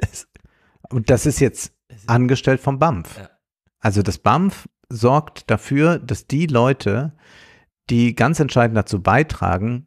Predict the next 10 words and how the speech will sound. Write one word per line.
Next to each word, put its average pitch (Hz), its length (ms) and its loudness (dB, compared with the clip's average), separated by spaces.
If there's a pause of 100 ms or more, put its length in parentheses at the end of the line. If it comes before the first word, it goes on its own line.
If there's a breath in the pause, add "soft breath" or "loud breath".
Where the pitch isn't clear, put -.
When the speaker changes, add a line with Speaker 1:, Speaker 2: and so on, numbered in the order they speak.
(120)
Speaker 2:
dass - 160 2
Speaker 1:
Mhm. - 100 0
Speaker 2:
Menschen 107 320 -2
integriert 127 760 -2
werden, 107 480 -4 (600 soft breath)
so 147 260 2
prekär 131 520 0
leben, 107 560 -2 (400 soft breath)
dass 107 240 0
sie 117 400 0